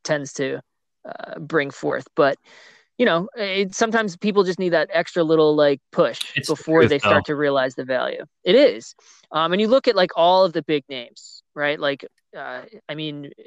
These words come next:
Speaker 1: Tim Ferriss, Sam Harris, uh, all of those people, uh,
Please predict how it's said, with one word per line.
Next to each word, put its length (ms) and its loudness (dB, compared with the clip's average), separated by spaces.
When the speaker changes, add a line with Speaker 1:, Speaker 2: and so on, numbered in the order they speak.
Speaker 1:
Tim 220 -4
Ferriss, 420 0
Sam 240 -6
Harris, 580 -4
uh, 220 -4
all 220 2
of 80 2
those 180 0
people, 400 -6
uh, 60 -14